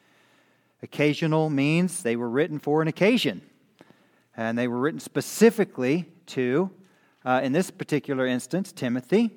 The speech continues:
and giving him instructions on how to do and fulfill his ministry. Uh, and so we can never divorce that from our exegesis of these, uh, passages, our understanding of what the book is, first and foremost, primarily to Timothy.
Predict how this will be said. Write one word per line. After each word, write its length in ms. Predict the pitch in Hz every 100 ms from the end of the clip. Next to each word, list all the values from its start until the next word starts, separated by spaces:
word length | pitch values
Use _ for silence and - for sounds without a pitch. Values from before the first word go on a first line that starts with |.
| -
and 80 | 120
giving 280 | 123 127 131
him 180 | 139 135
instructions 960 | 123 - - 123 110 - 226 240 - _ _ _ _ _ -
on 120 | 123
how 160 | 127 135
to 80 | 147
do 320 | 127 127 139
and 100 | 135
fulfill 400 | 151 - 131 131
his 220 | 131 120
ministry. 580 | 151 180 165 - 127 98 _ _ _ _ _ _ _ _ _ -
Uh, 260 | 120 120 127
and 140 | 120
so 100 | -
we 120 | 127
can 160 | 123 139
never 200 | 143 147
divorce 520 | 131 110 143 196 196
that 420 | - 131 202 -
from 320 | - 135 131 131
our 160 | 123
exegesis 840 | 131 131 - 127 113 127 - 135 -
of 160 | 120
these, 320 | 117 120 - -
uh, 180 | 117 107 104 _ _ _
passages, 720 | - 135 127 131 147 175 - - _ _ _
our 120 | 117 123
understanding 640 | 131 131 - 143 143 143
of 80 | 123
what 180 | 139 -
the 80 | 117
book 320 | 131 147 -
is, 160 | 151
first 380 | - 156 165 156
and 120 | 139
foremost, 520 | 123 156 156 143 139 -
primarily 680 | 156 151 139 156 190 147
to 140 | 120 123
Timothy. 600 | - 117 107 - 135 139